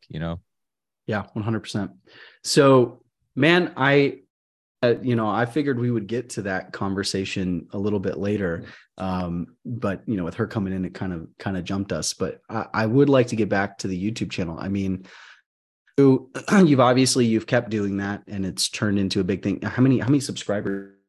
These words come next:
Speaker 2: these days on your channel? It's, like, almost
Speaker 1: Um,
Speaker 2: a million,
Speaker 1: last time
Speaker 2: right?
Speaker 1: I checked, yeah, it's, like, nine hundred forty, nine fifty, something like that, nine hundred fifty thousand.
Speaker 2: Crazy.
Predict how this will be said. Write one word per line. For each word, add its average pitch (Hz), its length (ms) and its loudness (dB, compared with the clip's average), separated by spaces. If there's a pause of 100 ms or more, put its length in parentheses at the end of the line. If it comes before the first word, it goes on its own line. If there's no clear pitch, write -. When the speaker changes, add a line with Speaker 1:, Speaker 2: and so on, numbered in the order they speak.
Speaker 2:
these 85 280 -6
days 73 260 -6
on 78 80 -6
your 87 80 -6
channel? 80 380 -10 (480)
It's, - 180 -4
like, 110 140 4
almost 110 440 4
Speaker 1:
Um, 98 80 0
Speaker 2:
a - 20 -2
million, 113 180 4
Speaker 1:
last 135 200 0
time 135 200 2
Speaker 2:
right? 127 60 2
Speaker 1:
I 117 40 0
checked, 127 460 -2
yeah, 143 300 2
it's, 113 220 -2
like, 107 320 -2
nine 113 360 -2
hundred 117 540 -2 (200)
forty, 127 540 -4
nine 110 260 -2
fifty, 127 440 -4
something 123 240 -6
like 127 180 -4
that, 127 240 -2
nine 98 140 -2
hundred 98 160 -4
fifty 104 240 -6
thousand. 104 400 0
Speaker 2:
Crazy. 80 360 -8